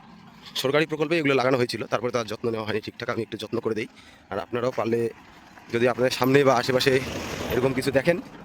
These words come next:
যেহেতু সব কিছুই আছে, শুধু একটু কেয়ার করতে হবে, তো করে দিবেন, তাহলে কিন্তু ভালোভাবে জিনিসটা হয়ে যাবে। আজকে আমি এই যে গাছগুলো, যে এই যেমন এই একটা গাছ,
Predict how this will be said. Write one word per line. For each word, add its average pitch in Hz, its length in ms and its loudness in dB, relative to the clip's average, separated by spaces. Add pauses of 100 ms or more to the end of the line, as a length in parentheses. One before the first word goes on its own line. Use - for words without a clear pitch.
যেহেতু 143 200 0
সব 151 180 0
কিছুই 190 200 4
আছে, 123 120 0
শুধু 156 160 0
একটু - 140 -4
কেয়ার 139 220 2
করতে 123 200 -2
হবে, 123 140 0 (320)
তো 117 320 0
করে 131 140 4
দিবেন, 104 240 -2 (1000)
তাহলে 120 200 0
কিন্তু 127 180 -2 (300)
ভালোভাবে 113 300 0
জিনিসটা 110 280 -4
হয়ে 110 140 -4
যাবে। 95 160 -4 (920)
আজকে - 300 -4
আমি 131 280 -4 (280)
এই 123 100 -18
যে 127 120 -4
গাছগুলো, 127 380 -4
যে 120 160 -6 (140)
এই 117 100 -10
যেমন 120 260 -6
এই 123 140 -6
একটা 120 180 -10
গাছ, 120 160 -8